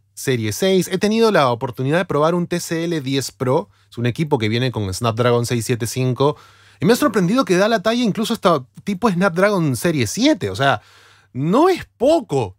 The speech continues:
el, el incremento, el boost que ha tenido Snapdragon en, en, en, incluso en serie cuatro o en serie seis. Eh, y, y hablabas hace un rato de la conectividad no es un lujo, y, y esa filosofía de Qualcomm es bastante potente, sobre todo porque ahora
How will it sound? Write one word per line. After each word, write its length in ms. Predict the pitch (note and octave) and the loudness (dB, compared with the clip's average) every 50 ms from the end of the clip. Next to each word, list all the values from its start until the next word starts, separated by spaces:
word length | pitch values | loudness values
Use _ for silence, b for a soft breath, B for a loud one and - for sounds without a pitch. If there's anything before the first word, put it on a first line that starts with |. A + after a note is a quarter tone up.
| _ - | _ -10
el, 260 | - C#3+ C#3+ C#3+ D3+ | -6 -6 -4 -4 -4
el 160 | D3 D3 D3 | -6 -4 -4
incremento, 640 | D3+ C#3+ C#3 B2+ C#3 C#3 C#3 D#3+ F3 E3+ - D3 | -4 -4 -4 -4 -4 -2 -2 -2 -2 -2 0 0
el 100 | C3 B2 | 0 0
boost 560 | A#2 A2+ C#3+ F#3 G#3 G#3 F#3+ - - - - - b b b b | 0 0 0 2 4 4 4 2 0 -6 -12 -16 b b b b
que 80 | b D3+ | b 0
ha 60 | D#3 | 2
tenido 280 | C#3 F3 E3+ F3+ F3+ E3 | 2 4 4 4 4 2
Snapdragon 540 | D3 D3+ D#3+ D3+ D3+ D#3 D#3+ E3 F3 E3+ D#3+ | 2 0 0 0 0 0 2 2 2 2 2
en, 160 | C#3+ A#2+ A2 | 0 0 -2
en, 300 | - B2+ A#2+ A#2 A2+ A#2 | -2 -2 -2 -2 -2 -2
en, 240 | B2 A#2+ A#2 A#2 - | -2 -2 -2 -2 -2
incluso 440 | C3+ C3+ C3 A#2 - F#3 F#3 - C4+ | -2 -2 -2 0 0 0 2 2 2
en 60 | B3 | 2
serie 220 | - G#3 D#3+ C3 | 2 2 0 0
cuatro 460 | - - F#3+ C4 D4 - - B2 A2 G#2 | 2 2 2 2 2 0 -2 -4 -2 -2
o 60 | G#2+ | -2
en 80 | A2+ A#2 | -4 -4
serie 220 | - D#3 D3 B2+ | -4 -4 -4 -4
seis. 360 | A#2+ G#3 B3 C#4 A#3+ C#3 - - B B B B B B B | -2 0 0 0 0 -2 -4 -6 B B B B B B B
Eh, 80 | D#3+ | 0
y, 360 | D#3+ E3 D3 D#3 D#3 F3+ - | 0 0 0 -2 -2 -2 0
y 80 | E3 E3+ | 2 2
hablabas 300 | E3+ F#3 A3 C4+ B3 - | 4 4 4 4 2 0
hace 160 | A#3 - A3+ | -2 -2 -2
un 80 | G#3+ G3 | -2 0
rato 340 | G3 A3+ A#3+ G3+ - D3 B2+ | 2 0 0 0 0 0 0
de 240 | B2+ B2+ A#2+ A#2 b b b b b | 0 0 0 -2 b b b b b
la 140 | b C#3+ D#3 | b -2 0
conectividad 400 | E3+ E3+ E3 - E3+ E3 E3+ F#3+ | 0 0 0 0 0 0 2 2
no 80 | A3+ A3 | 2 0
es 100 | - G#3+ | 2 2
un 160 | G3 F3+ F3 | 4 4 4
lujo, 460 | G3+ G#3 E3+ - - A#2+ G#2 F2+ b b b b b b | 4 2 0 -2 -2 -4 -4 -4 b b b b b b
y, 200 | b D3 E3 F3+ | b -4 -4 -2
y 120 | D3 F3 F#3 | 0 0 0
esa 180 | F#3+ - A#3 | 0 0 0
filosofía 520 | F3+ A3 G3 F3 D3+ C#3+ - F#3+ G3+ G#3 G#3 | 0 2 0 0 0 -2 -2 0 2 2 2
de 100 | F3+ C3+ | 2 2
Qualcomm 380 | F3 F3 F#3+ F3+ G#3+ G#3+ G#3+ | 2 2 2 2 0 0 0
es 80 | G3 F3+ | 0 0
bastante 320 | F3+ F3 - G3+ F3+ G#3+ | -2 -2 -2 -2 -2 -2
potente, 640 | F#3 - D3+ - F#3 F3+ F#3+ F#3+ F3 G3 G3 G3+ - | -2 -2 -2 -2 -2 -2 -2 -2 0 0 -2 -2 -4
sobre 240 | - - D#3 C#3+ C#3 | -4 -2 -2 -2 0
todo 240 | C3+ F3+ F3+ G3 F#3+ | 2 2 2 2 2
porque 260 | F#3+ F#3 D#3 B2+ C3+ | 0 -2 -4 -2 -2
ahora 380 | A#2+ B2 C3+ D3 E3+ F3+ F3 | 0 0 2 2 2 0 0